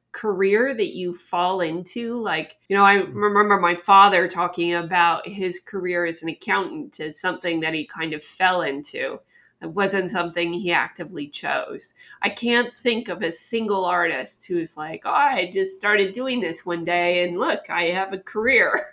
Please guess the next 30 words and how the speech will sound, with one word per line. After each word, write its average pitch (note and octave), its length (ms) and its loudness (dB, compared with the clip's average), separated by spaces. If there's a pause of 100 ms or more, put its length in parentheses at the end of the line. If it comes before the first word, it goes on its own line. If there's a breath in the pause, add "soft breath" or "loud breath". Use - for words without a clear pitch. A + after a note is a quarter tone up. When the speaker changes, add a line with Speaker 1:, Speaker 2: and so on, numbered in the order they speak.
(180)
Speaker 1:
<laughs> - 260 -20
Like, B3 600 2
Speaker 2:
Yeah. - 580 0 (640 soft breath)
<laughs> - 480 -4
What E3+ 160 8
do F3 60 4
they E3+ 120 4
say? D3+ 240 6
If, B2 140 0
if D#3+ 220 -2
you E3 100 -4
can D#3 140 -2
do C#3 340 2
anything D3 580 4
else, G2 340 -4
if A#2+ 140 -10
you C#3 120 -4
can A#2+ 180 -6
figure A#2+ 240 -4
out - 240 -4
anything D#3+ 680 0
else, G#2 400 -2 (600)
do C3+ 240 2
it, G2+ 240 0
because, A2+ 580 -4
um, G#2 460 -2
it's A#2+ 160 -8
hard E3 480 -4
out G2+ 200 -4
there, G2 220 -4